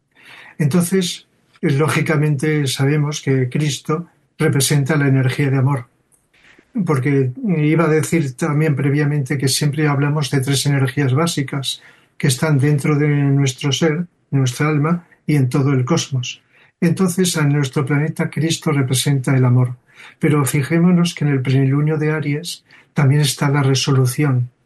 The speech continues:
la fuerza también, de alguna manera, de la voluntad. En el del Buda, que representa la luz, la iluminación, está también el primer rayo de la voluntad expresándose.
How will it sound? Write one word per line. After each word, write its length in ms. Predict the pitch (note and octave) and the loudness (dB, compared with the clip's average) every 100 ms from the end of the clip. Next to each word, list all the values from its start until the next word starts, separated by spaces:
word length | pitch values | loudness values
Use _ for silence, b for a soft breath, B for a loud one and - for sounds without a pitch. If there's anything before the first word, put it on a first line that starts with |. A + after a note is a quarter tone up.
| _ _ _ - | _ _ _ -6
la 120 | C#3 | -4
fuerza 580 | B2+ D#3 E3+ - C3 B2 _ _ | 0 0 0 -2 -6 -6 _ _
también, 640 | - C3 C#3 C#3 C3 B2 C#3 | 0 2 4 4 4 2 0
de 100 | C#3+ | 0
alguna 300 | C3+ C#3 C3+ | 2 2 2
manera, 520 | C3+ C3+ C#3 C#3+ - _ - | 2 2 0 -2 -8 _ -4
de 200 | C#3+ C#3 | 0 2
la 120 | C#3 | 2
voluntad. 580 | C3 C3 B2+ B2+ C3 B2 _ _ B B B | 2 2 0 0 -4 -4 _ _ B B B
En 140 | F#3+ F#3 | 2 4
el 200 | F#3 E3+ | 4 2
del 320 | E3 D3+ C#3 | 2 2 0
Buda, 440 | E3 E3 D3+ E3+ - _ | 0 0 -2 -6 -12 _
que 100 | - | -4
representa 600 | C#3+ C3 C3 B2 D3+ B2+ | -2 0 0 0 0 0
la 100 | C3+ | 2
luz, 480 | C3 C3+ C#3 F#3 - | 2 2 2 0 -2
la 160 | C#3 C3+ | -2 0
iluminación, 800 | C#3 C#3 D3 D3 C3 D#3 E3 F3 B B B | 0 0 0 -2 -2 -4 -4 -6 B B B
está 360 | - C#3+ - F3 | -2 -2 2 0
también 280 | F3 D#3 D#3+ | 2 0 2
el 120 | C#3+ | 0
primer 320 | C3 C3+ C3+ | 2 2 2
rayo 340 | C3 E3 C3 B2+ | 0 0 0 0
de 100 | C3 | 0
la 100 | B2+ | 0
voluntad 560 | C3 B2+ B2 C3 B2 - _ _ | 0 0 0 -2 -4 -8 _ _
expresándose. 920 | - C3 C3 B2+ D3 C3 B2+ B2 - | -6 -6 -4 -4 0 0 0 -2 -6